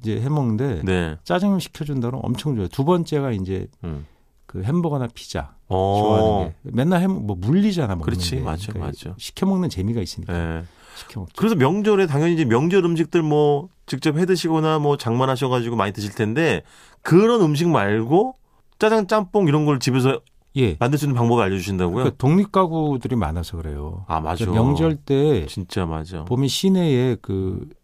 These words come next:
Speaker 1: 좀 젊은 층이 다니는 밥집, 술집이
Speaker 2: 네.
Speaker 1: 손님 더 많아요.
Speaker 2: 맞죠.
Speaker 1: 평소보다 더 대목인 경우가 꽤 많습니다.
Speaker 2: 그 주방장님 기억하시죠? 예전만 해도 신문이나 이런 데서
Speaker 1: 예, 추석
Speaker 2: 명-,
Speaker 1: 때 문 여는 집.
Speaker 2: 문 여는 집 그거 꼭
Speaker 1: 음.
Speaker 2: 기사화했었어. 근데
Speaker 1: 요즘은
Speaker 2: 요즘은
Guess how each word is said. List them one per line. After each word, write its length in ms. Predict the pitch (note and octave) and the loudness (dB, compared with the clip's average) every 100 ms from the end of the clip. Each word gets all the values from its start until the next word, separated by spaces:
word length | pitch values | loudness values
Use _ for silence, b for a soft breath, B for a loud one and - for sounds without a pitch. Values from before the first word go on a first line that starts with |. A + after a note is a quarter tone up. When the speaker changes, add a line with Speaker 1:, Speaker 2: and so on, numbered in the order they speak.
| _ _ | _ _
Speaker 1:
좀 160 | - A#2+ | -8 -4
젊은 400 | G2+ G#2+ D#3 F3+ | 0 2 2 0
층이 240 | - E3 C3+ | -2 -4 0
다니는 580 | A2 G#2 G2+ G2 F#2+ F#2+ - | 0 0 -2 -4 -6 -8 -10
밥집, 360 | F#2 - G#2+ | -12 -10 -12
술집이 600 | - A2 - G2+ B2 F2 - | -10 -10 -8 -4 -4 -4 -4
Speaker 2:
네. 160 | E2 | -4
Speaker 1:
손님 220 | D#2+ - D3 | -2 -2 -2
더 100 | F2+ | -4
많아요. 360 | F2+ D2+ D2 - _ _ _ _ _ | -4 -6 -10 -14 _ _ _ _ _
Speaker 2:
맞죠. 300 | - G2+ - | -4 -4 -2
Speaker 1:
평소보다 500 | F3 F3+ D#3 B2+ C3+ A2+ b b b - | 0 2 0 0 -2 -2 b b b -2
더 120 | B2 | 0
대목인 640 | G#2+ A#2 B2+ A#2+ A#2 G#2+ G2+ | 2 2 2 0 0 -2 -4
경우가 300 | G2 G2 B2+ | -6 -6 -8
꽤 80 | - | -8
많습니다. 480 | D#3+ A#2 - D2+ - | -6 -8 -10 -10 -2
Speaker 2:
그 100 | A3+ | 0
주방장님 280 | F3+ A3+ D#3 | 2 2 2
기억하시죠? 520 | D3+ D#3+ B2+ A2 D#2+ b b b b | 2 0 0 -4 -6 b b b b
예전만 600 | B2 G3 G#3 G#3 G3+ F#3+ | 2 4 4 2 2 2
해도 420 | F#3 G#3+ G3+ G2+ | 2 2 2 2
신문이나 600 | - A#3 B3 B3+ A3+ E3+ | -2 -2 0 2 2 4
이런 240 | B2 A2+ A2 | 4 2 2
데서 200 | G2+ C#3 A#2+ C#3 | 2 4 4 4
Speaker 1:
예, 40 | |
추석 180 | G#2 G3 | 4 2
Speaker 2:
명-, 60 | |
Speaker 1:
때 80 | - | 2
문 140 | C#3 D3+ | 4 4
여는 220 | D3+ D3 | 4 4
집. 180 | A2+ G2 - | 2 -2 -6
Speaker 2:
문 220 | - D#3 A3+ | 0 4 6
여는 140 | A3+ | 4
집 60 | E3+ | 2
그거 160 | F#3 | 2
꼭 60 | A#2 | 4
Speaker 1:
음. 20 | |
Speaker 2:
기사화했었어. 880 | G#2 F2+ G3 F3+ F3+ F3+ F#3 - F2+ - | 4 6 6 6 4 2 0 0 -2 0
근데 140 | D#3+ | 2
Speaker 1:
요즘은 300 | C#3+ F3 G3 | 6 6 8
Speaker 2:
요즘은 360 | F#3+ D3+ A2 | 6 4 0